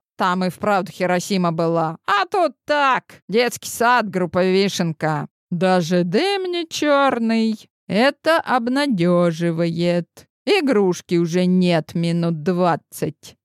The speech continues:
"Вы-то откуда это знаете?"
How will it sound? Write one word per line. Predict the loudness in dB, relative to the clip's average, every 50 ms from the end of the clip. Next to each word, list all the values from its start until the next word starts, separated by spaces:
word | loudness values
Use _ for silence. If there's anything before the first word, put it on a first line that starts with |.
| _ _ _ _ _ _ -10
"Вы-то | -6 -4 -2 0 2 2 0 0 -2 -2 -2 -2
откуда | -4 -6 -10 _ _ _ _ -2 -2 0 0 2 0
это | 0 0 -2 _ -2 -2 -2
знаете?" | 0 0 0 2 4 4 4 4 2 2 0 0 -2 -4 -6 _ -8 -6 -4 -2 -2 -4 -4 -8